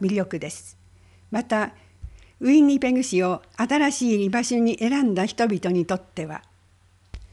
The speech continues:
自分のルーツや母国のことを新しい家族や友達に紹介する貴重な機会になります。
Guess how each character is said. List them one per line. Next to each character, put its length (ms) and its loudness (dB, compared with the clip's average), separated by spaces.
自 200 -4
分 240 2
の 160 0
ル 200 0
ー 20 -12
ツ 160 -4
や 300 -2
母 260 2
国 120 -2
の 120 0
こ 100 -2
と 200 -4
を 160 -6
新 380 0
し 240 0
い 20 0
家 140 -2
族 240 -4
や 160 0
友 260 0
達 240 -2
に 140 2
紹 240 0
介 240 0
す 140 -6
る 180 -4
貴 200 -8
重 260 -2
な 160 -2
機 160 -16
会 240 -2
に 100 -2
な 100 -4
り 140 -8
ま 140 -10
す。 260 -20